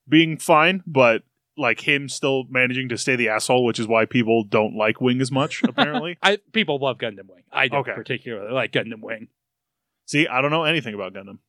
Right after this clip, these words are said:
Speaker 2: Yeah.
Speaker 1: And honestly, I feel like Operation Meteor is going to fail,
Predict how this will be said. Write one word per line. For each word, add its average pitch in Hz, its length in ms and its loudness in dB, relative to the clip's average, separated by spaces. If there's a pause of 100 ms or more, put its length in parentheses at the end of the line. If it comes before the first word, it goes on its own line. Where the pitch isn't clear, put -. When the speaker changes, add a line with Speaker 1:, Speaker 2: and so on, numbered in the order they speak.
(100)
Speaker 2:
Yeah. 160 200 -2 (400)
Speaker 1:
And 123 760 2 (460)
honestly, 165 320 2
I 135 60 4
feel 151 180 0
like 131 280 2
Operation 120 460 2
Meteor 117 340 4
is 101 120 0
going 110 300 2
to 104 260 0 (180)
fail, 117 520 2